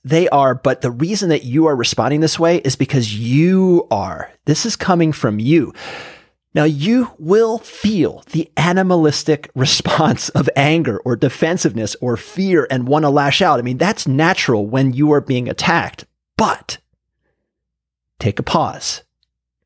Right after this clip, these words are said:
Take a breath. And remember that you probably don't have a choice about that initial response, that initial just, "Urgh!"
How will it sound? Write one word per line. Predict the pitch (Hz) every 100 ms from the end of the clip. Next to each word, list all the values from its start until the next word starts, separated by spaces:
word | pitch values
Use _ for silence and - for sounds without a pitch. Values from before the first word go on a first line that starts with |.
| _ _ _ _ _ _ _ _ _
Take | - 95
a | -
breath. | 139 101 - - - _ _ _ _ _ _ _ _ _ _ -
And | 131 123
remember | 117 127 190 170 120 117 -
that | 131 120 - _ -
you | 123 160
probably | - 147 190 208 165
don't | - 131 -
have | 139 117
a |
choice | - - - 123 180 - - - -
about | 127 117 117 -
that | 117 117 113 - 120
initial | 143 147 135 143 - 160 175 _ _
response, | - - - 127 147
that | 127
initial | 120 127 135 147 - 147
just, | 131 131 - - - - - - -
"Urgh!" | - - - 233 202 160 107 95